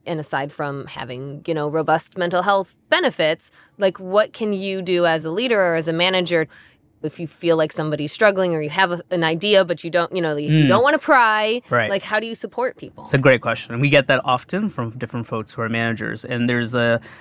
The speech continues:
Speaker 2: there's a balance between compassion and compliance. So similar to how if you're working with someone, so if we were colleagues, Kate, and if I saw you drinking coffee at nine A M every morning for a year, and then all of a sudden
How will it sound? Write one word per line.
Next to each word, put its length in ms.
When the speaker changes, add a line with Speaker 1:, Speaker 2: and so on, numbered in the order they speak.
Speaker 2:
there's 140
a 40
balance 360
between 420
compassion 640
and 100
compliance. 680
So 140
similar 400
to 160
how 300
if 280
you're 380
working 360
with 100
someone, 300
so 220
if 160
we 120
were 140
colleagues, 460
Kate, 320
and 100
if 100
I 140
saw 240
you 420
drinking 300
coffee 360
at 80
nine 220
A 100
M 220
every 200
morning 480
for 260
a 60
year, 480
and 160
then 100
all 160
of 80
a 20
sudden 380